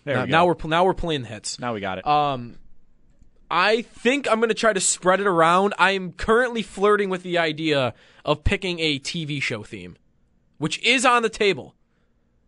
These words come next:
Speaker 2: I think I've eliminated all national anthems. I'm not really thinking about that anymore. 'Cause I,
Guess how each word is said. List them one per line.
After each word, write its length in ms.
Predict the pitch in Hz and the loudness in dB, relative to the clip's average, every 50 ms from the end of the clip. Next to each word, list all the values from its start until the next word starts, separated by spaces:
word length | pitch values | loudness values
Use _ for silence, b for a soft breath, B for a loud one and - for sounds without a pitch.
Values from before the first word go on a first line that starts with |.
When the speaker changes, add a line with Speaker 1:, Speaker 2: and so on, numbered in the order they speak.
| _ _ | _ _
Speaker 2:
I 20 | - | -2
think 120 | 220 233 | 2 2
I've 180 | 254 240 233 214 | 4 2 4 2
eliminated 540 | 214 208 208 214 214 220 220 208 208 196 | 0 0 0 0 0 2 2 2 2 2
all 160 | 190 185 190 190 | 2 2 2 2
national 480 | 175 175 175 180 - - 196 170 156 | 0 0 -2 -2 -2 -2 -2 -2 0
anthems. 440 | 156 156 160 156 190 180 180 180 175 | 0 0 -2 -2 -4 -8 -6 -6 -6
I'm 60 | 151 | -2
not 120 | 156 160 175 | 0 0 0
really 160 | 175 165 156 | 0 -2 -2
thinking 240 | 156 175 170 156 160 | -4 -6 -6 -4 -2
about 180 | 156 151 147 | -2 -2 -2
that 120 | 156 151 147 | -2 -4 -4
anymore. 420 | 143 143 147 147 147 151 156 156 _ _ _ _ _ _ _ _ _ _ _ _ _ - | -4 -4 -6 -4 -4 -4 -6 -10 _ _ _ _ _ _ _ _ _ _ _ _ _ -10
'Cause 120 | 160 156 | -2 0
I, 100 | 180 180 | 0 0